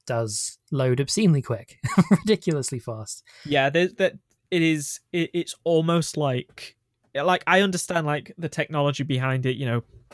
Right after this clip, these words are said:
Speaker 2: P C I E four point oh, S S Ds and N V M E drives and stuff like that. Like, it,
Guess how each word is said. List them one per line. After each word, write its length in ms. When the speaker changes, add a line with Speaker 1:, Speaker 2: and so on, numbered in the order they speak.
Speaker 2:
P 160
C 160
I 80
E 160
four 280
point 280
oh, 420
S 200
S 140
Ds 480
and 180
N 140
V 140
M 100
E 100
drives 440
and 80
stuff 240
like 160
that. 240
Like, 340
it, 120